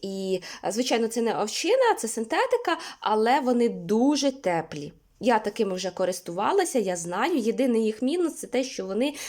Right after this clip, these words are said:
можуть розтягуватися, дуже-дуже розтягуватися. Тому потрібно просто з, е, їх прати вручну, е, і все буде добре. Дуже теплі, мені вже в руки навіть тепло. Ну...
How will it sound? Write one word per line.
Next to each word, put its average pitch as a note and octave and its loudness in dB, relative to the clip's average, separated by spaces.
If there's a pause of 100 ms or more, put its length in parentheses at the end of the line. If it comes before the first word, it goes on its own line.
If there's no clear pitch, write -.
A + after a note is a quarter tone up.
(120)
можуть A#3+ 0
розтягуватися, G3 0
дуже-дуже G#3+ 0
розтягуватися. D#3 -4
Тому A3+ 0
потрібно G#3 -2 (180)
просто G#3+ -2
з, F#3+ -8
е, F#3 0
їх G3+ -6
прати E3+ 0
вручну, B3+ 2 (500)
е, F#3+ -2
і B3 0
все C4+ 0
буде A3+ 0
добре. C#3+ -2 (1600)
Дуже G#3 4
теплі, B3 2
мені A3 4
вже G#3 2
в G3+ -4
руки A3+ 0
навіть D#3+ -4
тепло. E3 -6 (240)
Ну... G#3+ 0